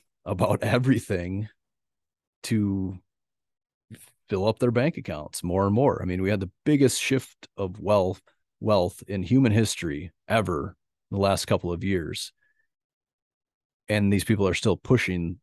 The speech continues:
the absolute worst practices down our throat. And that's, you know, again, that's, that's why I wanted to do this podcast, so that we just had more of an opportunity to talk about some of these things and what we see. I mean, I,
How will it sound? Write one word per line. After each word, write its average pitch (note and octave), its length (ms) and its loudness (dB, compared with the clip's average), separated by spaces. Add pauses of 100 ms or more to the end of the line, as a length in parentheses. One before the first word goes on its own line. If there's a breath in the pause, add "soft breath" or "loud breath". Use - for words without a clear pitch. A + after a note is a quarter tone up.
(100)
the G#2 140 -2
absolute F#2 460 -2
worst F#2+ 480 -4
practices F2+ 640 -2
down E2+ 240 -4
our D#2+ 120 -8
throat. - 360 -2 (360 loud breath)
And G#2+ 120 0
that's, - 320 0 (280)
you G2 100 0
know, F#2 100 2
again, F2+ 200 2
that's, - 280 -4 (360)
that's - 180 -4
why G#2+ 300 4
I G2 140 2 (840 loud breath)
wanted G2+ 220 2
to F#2+ 40 -2
do A2 140 2
this F#2+ 140 0
podcast, A2+ 500 2
so G2 140 -6
that F#2 140 -2
we G2 140 -2
just - 300 -8
had F#2 460 2 (1120)
more A2 320 0
of G#2+ 100 0
an G2 220 -2
opportunity F#2 640 -2
to E2 100 -8
talk F#2 340 0
about F#2+ 240 0
some F#2+ 180 -4
of F2 60 -4
these E2 220 -8
things E2+ 360 -4
and F2+ 160 -4
what D#2+ 180 0
we F2 180 -2
see. E2 280 -2
I E2 60 -2
mean, F2 120 -2
I, G#2+ 340 0